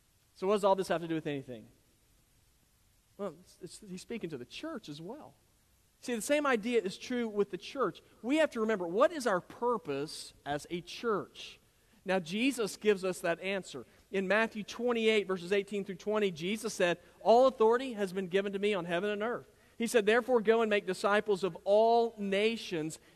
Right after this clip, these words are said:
baptizing them in the name of the Father and of the Son and of the Holy Spirit, teaching them to observe all that I've commanded you, and lo, I am with you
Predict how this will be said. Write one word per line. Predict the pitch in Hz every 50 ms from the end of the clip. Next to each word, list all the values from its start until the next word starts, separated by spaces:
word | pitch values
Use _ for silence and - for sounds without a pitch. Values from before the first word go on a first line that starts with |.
| -
baptizing | 170 165 180 208 247 294 294 - - 214 180 180 180 180 180 170
them | 165 160 165 180 196
in | 180 170
the | 170 160
name | 165 160 156
of | 147
the | 147 139
Father | - - 165 170 170 190 202 220 247 240 233 -
and | 185 180 175
of | 165 165
the | 160 -
Son | - - 180 175 180 190 202 226 233 220 - - _ _ _ _ _ _ -
and | 151 156
of | 147
the | 147 143
Holy | - 175 180 208 226 262 277
Spirit, | - - - - 190 170 160 165 175 180 175 - _ _ _ _ -
teaching | - - 247 254 262 - 277 277 262
them | 254 247 226
to | - 214
observe | 202 180 170 185 185 175 170
all | 170 175 196 214
that | 254 262
I've | 262 247 -
commanded | 220 208 190 185 180 180 175 180
you, | 190 185 -
and | 180 180 170 170
lo, | 185 196 214 226 226 220
I | - 196 196 185
am | 180 175
with | 180 185 190 196 190 - 202
you | 208 202 202 202